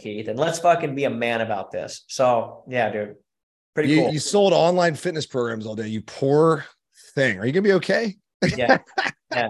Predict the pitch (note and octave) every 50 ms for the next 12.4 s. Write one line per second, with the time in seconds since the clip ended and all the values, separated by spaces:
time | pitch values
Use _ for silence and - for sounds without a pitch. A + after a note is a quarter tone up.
0 | A#2 - C4+ - - _ _ _ _ _ _ _ _ _ - D3 D#3+ E3 F#3 G3
1 | F3+ - A3 G#3 F#3+ G3 A3 - - - G3 G3 G#3 G3 - - G3+ F#3 - -
2 | G3 F3 E3 A3 G#3 F3 F3 D#3+ D#3+ D3 F#3 F#3+ F3+ E3 E3 F3+ F3 F3 E3 -
3 | - D#3 E3 E3 E3 - D#3+ D3+ D3+ - - F3+ F3+ F3 D3+ C3 A2+ A#2+ C3+ C#3
4 | - D3+ D3 C#3+ - - F3+ E3+ D#3+ C#3+ B2+ A#2+ - - - - D3 C#3+ C3+ -
5 | - F3+ E3 D#3 D3 B2 G2+ - - - _ - - _ - C#3+ D3 C#3+ C#3+ -
6 | - D#3+ F3 F3+ F3 D#3 C3 B2+ C#3+ D3 D3 C3+ C#3+ C#3+ B2+ - D3 C#3+ C3+ -
7 | B2 G#2+ - - D3 E3 - - A#2 C3 D3 D3 - _ _ _ _ _ - C#3+
8 | C#3+ C#3+ C#3+ C#3+ C#3 C#3 E3 D#3 D3 C#3+ - C#3+ C#3 C3 - - C#3+ C#3+ - F3
9 | E3+ - C#3 D3 D#3 D#3+ D3+ D#3 - E3 D#3+ - - D3 C#3+ C#3 B2+ - C3 B2
10 | - - - E3 G3 F#3+ - A2+ E2 - - - - C3 B2 C3 C#3+ C#3+ C#3+ D3+
11 | A2+ - C#3 C#3 C3 - - C#3 C#3 C3+ - C3 - A2 B2+ B2+ A#2+ - - D3
12 | C#3+ C#3+ C3+ B2+ A#2 A#2 A2 A2+